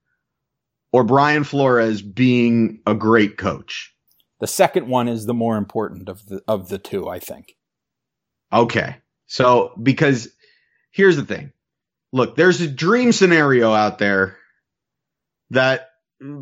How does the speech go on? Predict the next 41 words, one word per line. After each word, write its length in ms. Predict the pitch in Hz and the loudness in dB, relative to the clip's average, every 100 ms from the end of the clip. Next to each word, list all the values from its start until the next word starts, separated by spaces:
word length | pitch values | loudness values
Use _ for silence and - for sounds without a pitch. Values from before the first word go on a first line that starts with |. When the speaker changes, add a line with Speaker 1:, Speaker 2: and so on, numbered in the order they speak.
| 107 - | -20 -2
Speaker 1:
is 240 | 160 151 | 2 4
the 100 | 127 | 2
least 320 | 175 226 247 190 | 0 2 0 2
likely 400 | 190 170 151 151 | 2 2 0 0
thing 260 | 156 143 | 0 0
that 100 | 135 | 0
could 100 | 123 | 0
happen. 260 | 120 101 120 | 0 0 -2
That's 200 | 131 139 | -4 0
why 140 | 151 | 2
it's 120 | 139 | 2
the 100 | - | -2
dream 380 | 107 127 170 165 | -8 0 2 4
scenario. 560 | 147 131 113 101 98 101 | 2 0 0 2 0 0
But 140 | 117 | 0
the 40 | 131 | 2
dream 320 | 143 226 226 | 4 4 4
scenario 720 | - 165 147 139 135 127 120 | 4 4 4 6 6 6 4
is 600 | 107 120 117 117 113 - _ - - _ - | 4 4 6 4 2 -6 _ -20 -20 _ -2
that 420 | 123 120 120 120 _ _ _ _ _ _ _ _ _ _ _ - | 0 2 0 -4 _ _ _ _ _ _ _ _ _ _ _ -6
the 100 | 127 | -4
defense 560 | 107 208 208 180 156 | 2 4 4 2 2
takes 240 | - 156 139 | 0 0 0
a 40 | |
huge 360 | 135 151 135 - | -2 0 0 -2
step 320 | - 127 120 | 0 0 0
forward 480 | - 120 117 113 104 | -4 0 2 2 2
because 260 | 98 104 | 0 -2
it's 180 | 90 - | -4 -6
now 220 | 120 120 | -2 0
well 320 | 113 113 113 110 | 0 0 0 -2
coached 380 | - 107 104 | -2 -2 -2
under 160 | 107 104 | -2 -2
the 100 | 95 | -4
tutelage 560 | - 117 107 104 95 101 | -2 0 2 2 2 -2
of 100 | 85 | 0
Brian 460 | 101 101 98 95 | 2 2 2 0
Flores 540 | 90 110 104 101 95 92 | -2 2 2 4 2 2
and 100 | 87 | -2
his 140 | 82 | -4
staff. 480 | - 127 127 120 | -2 0 2 0